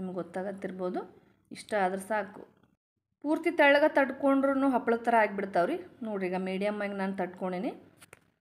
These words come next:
ಈಗ ಕಾದಿರೋ ಎಣ್ಣೆ ಒಳಗೆ ಮೀಡಿಯಮ್ ಉರಿ ಇಟ್ಕೊಂಡು ಒಂದೊಂದೇ ಮದ್ದೂರು ವಡೆ ನಾನು ಎಣ್ಣೆ ಒಳಗೆ ಫ್ರೈ ಮಾಡ್ಕೊಳತ್ತೇನೆ. ಪೂರ್ತಿ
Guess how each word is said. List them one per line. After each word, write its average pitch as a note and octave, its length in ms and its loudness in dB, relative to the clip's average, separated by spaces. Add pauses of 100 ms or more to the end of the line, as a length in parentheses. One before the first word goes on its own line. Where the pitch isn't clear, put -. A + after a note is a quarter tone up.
(420)
ಈಗ C#4 140 0 (220)
ಕಾದಿರೋ B3 360 6 (100)
ಎಣ್ಣೆ B3 260 0
ಒಳಗೆ A#3 260 2 (140)
ಮೀಡಿಯಮ್ A#3 340 0
ಉರಿ A#3 220 0
ಇಟ್ಕೊಂಡು A3 400 -4 (160)
ಒಂದೊಂದೇ A3+ 440 -2 (120)
ಮದ್ದೂರು G#3 280 -2
ವಡೆ G3+ 200 0 (100)
ನಾನು G3+ 180 -4 (420)
ಎಣ್ಣೆ G3 160 -2 (120)
ಒಳಗೆ G3 240 -2 (380)
ಫ್ರೈ G3 160 0 (100)
ಮಾಡ್ಕೊಳತ್ತೇನೆ. F#3 640 -4 (1160)
ಪೂರ್ತಿ B3+ 360 -4